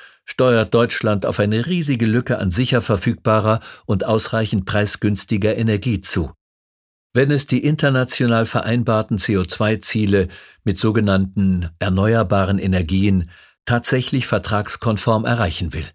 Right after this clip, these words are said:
Die Hoffnung, dass die sicher absehbaren und für den Industriestandort Deutschland existenzgefährdenden Lücken durch einen noch unbekannten technischen Fortschritt rechtzeitig geschlossen werden können, mutet leichtsinnig bis utopisch an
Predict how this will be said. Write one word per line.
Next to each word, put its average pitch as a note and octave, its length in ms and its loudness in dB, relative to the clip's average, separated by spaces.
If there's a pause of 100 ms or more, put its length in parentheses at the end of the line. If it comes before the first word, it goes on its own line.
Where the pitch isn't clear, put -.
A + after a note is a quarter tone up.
(960)
Die D3 120 4
Hoffnung, D#3+ 420 2
dass A#2 200 0
die A#2 120 0
sicher C#3 360 -2
absehbaren G2+ 840 0 (200)
und A#2 140 0
für C3 120 0
den B2 180 0
Industriestandort A#2 960 0
Deutschland A2+ 500 0
existenzgefährdenden A2 1300 0
Lücken F#2+ 460 -2 (320)
durch A2+ 240 -2
einen A2+ 220 2
noch G#2+ 160 0
unbekannten B2 680 0
technischen A#2 540 0
Fortschritt G#2+ 600 -2 (220)
rechtzeitig A2+ 640 0
geschlossen A#2+ 500 0
werden E2+ 280 2
können, G2+ 420 0 (440)
mutet A#2+ 380 2
leichtsinnig C3+ 720 0
bis C3 200 -2
utopisch G2 520 0
an E2+ 220 -4